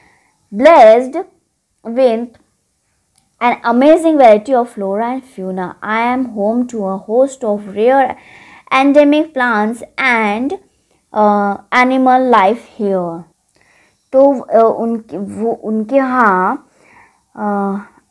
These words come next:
बहुत ही, अ, वे-, अल-, बहुत ही अद्भुत वैरायटी के flora and fauna है, जहाँ पर प्लांट्स और, अ, एनिमल्स पाए जाते हैं।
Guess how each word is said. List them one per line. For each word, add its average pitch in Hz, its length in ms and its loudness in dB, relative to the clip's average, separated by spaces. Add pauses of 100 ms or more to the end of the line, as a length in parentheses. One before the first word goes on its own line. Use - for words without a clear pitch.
बहुत 233 400 -2
ही, 294 160 0
अ, 208 320 4
वे-, 208 380 0
अल-, 208 220 0 (380)
बहुत 226 280 -6
ही 254 40 -2
अद्भुत 220 520 2
वैरायटी 214 520 2
के 220 320 -2
flora 247 560 0
and 262 140 0
fauna 220 300 -6
है, 196 200 -6
जहाँ 208 280 -2
पर 262 120 -2
प्लांट्स 196 680 -2
और, 202 220 0 (420)
अ, 196 300 0
एनिमल्स 214 460 -2
पाए 185 340 0
जाते 190 340 -6
हैं। 180 320 -6